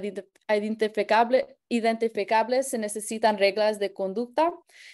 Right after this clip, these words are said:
y an-, ident-, identifica cualquier intercambio de información.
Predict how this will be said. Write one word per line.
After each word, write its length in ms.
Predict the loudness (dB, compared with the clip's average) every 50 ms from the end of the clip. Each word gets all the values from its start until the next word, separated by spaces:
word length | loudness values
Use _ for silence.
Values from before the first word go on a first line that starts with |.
| -20 _ _ -2
y 160 | 2 4 4
an-, 340 | 6 6 4 2 0 -6 -10 -4
ident-, 340 | -2 0 0 0 0 -2 -4 -6
identifica 880 | -2 2 2 2 2 2 0 0 0 -2 -8 -6 -2 0 0 0 0 -2
cualquier 580 | -2 -2 -2 -2 -2 -2 -2 0 0 -2 -4
intercambio 680 | -6 -8 -4 -4 -4 -2 -2 -2 -2 -2 -2 -2 -2 -2
de 140 | -2 -2 -4 -6
información. 880 | -8 -8 -6 -6 -6 -4 -4 -8 -8 -8 -8 -10 -10 -10 -12 -12 -14